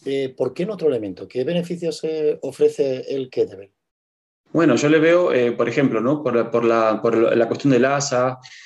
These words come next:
Speaker 2: eh, eh, le veo lo de, eh, para, para ejercicio balístico y las altas repeticiones, sobre todo, que fue una de nuestras, una de las estas que nos dimos cuenta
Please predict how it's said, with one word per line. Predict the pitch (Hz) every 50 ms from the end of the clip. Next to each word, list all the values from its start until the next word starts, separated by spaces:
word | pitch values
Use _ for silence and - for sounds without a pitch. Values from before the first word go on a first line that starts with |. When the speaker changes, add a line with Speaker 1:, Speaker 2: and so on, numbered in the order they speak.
| - - - _
Speaker 2:
eh, | - 123 120 117 117 117 113 113 113 110 107 110 110 110 - _ _ _ _ _ _ _ _ _ - - - _ _ _ _ _ _ -
eh, | - 123 123
le | 120 120 120
veo | 120 135 147 151
lo | 151 139 131
de, | 127 123 120 120 120 120 117 117 113 - - 120
eh, | 123 120 117
para, | - 120 117 120 117 110 - 123 120 -
para | 127 120 117
ejercicio | - - - 151 143 151 139
balístico | 135 127 131 147 156 156 151 151 143 143
y | 139
las | 127 120 123 -
altas | 156 160 160 156 - 131
repeticiones, | 120 - - 110 113 113 - - 143 127 117 107 104 -
sobre | 101 - 113 104
todo, | - 107 101 95 95 90 - _ _ _ _ _ _ _ _ -
que | 120 113
fue | - 127 127 127
una | 127 131 135 135 135 131
de | 123 123
nuestras, | 123 123 120 - 123 123 120 117 117 - 123
una | 127 131 127 123
de | 123 123
las | 120 117 117 117 -
estas | 127 - - 127
que | - 127
nos | 120 117
dimos | 131 127 123 117 120
cuenta | - 139 135 135 135 135 - - - -